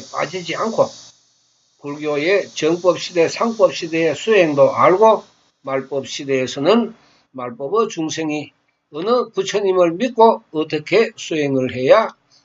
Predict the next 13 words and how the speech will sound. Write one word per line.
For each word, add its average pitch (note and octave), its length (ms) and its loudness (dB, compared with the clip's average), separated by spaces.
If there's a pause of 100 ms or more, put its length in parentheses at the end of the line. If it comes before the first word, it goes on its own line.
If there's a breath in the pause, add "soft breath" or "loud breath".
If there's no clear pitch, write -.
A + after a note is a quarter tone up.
(120)
나의 B2 300 -2
수급을 C#3 560 -6
딛고 D3 440 -6
일어설 D3+ 360 -4
수 C#3+ 120 -8
있는가, C#3 480 2 (320)
이것을 D3 480 -14
알게 B2 600 -10
되는 A2+ 220 -10
것입니다. A2 420 -14 (1900)
그래서, C#3 460 -6
어, G2+ 580 -12
제가, D3+ 480 2